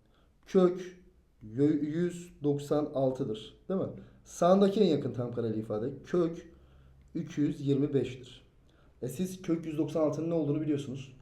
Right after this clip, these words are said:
On dördün karesi dışarıya on dört olarak çıkar. Kök iki yüz yirmi beş, on beşin karesidir. Dışarıya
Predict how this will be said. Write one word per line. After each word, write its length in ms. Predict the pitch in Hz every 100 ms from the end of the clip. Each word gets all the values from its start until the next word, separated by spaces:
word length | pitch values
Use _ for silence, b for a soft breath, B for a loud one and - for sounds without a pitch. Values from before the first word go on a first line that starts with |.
| -
On 200 | 151 165
dördün 240 | 139 113
karesi 480 | 113 104 - 147 139
dışarıya 560 | 143 127 110 135 - -
on 220 | 113 117
dört 180 | 101 98
olarak 320 | 98 98 -
çıkar. 340 | - 117 117 - b b b b b b b
Kök 220 | 180 185
iki 160 | - 190
yüz 120 | 175
yirmi 160 | 165 175
beş, 220 | 180 156
on 160 | 175
beşin 220 | 170 - 135
karesidir. 480 | 117 113 147 170
Dışarıya 500 | 170 - 117 143 -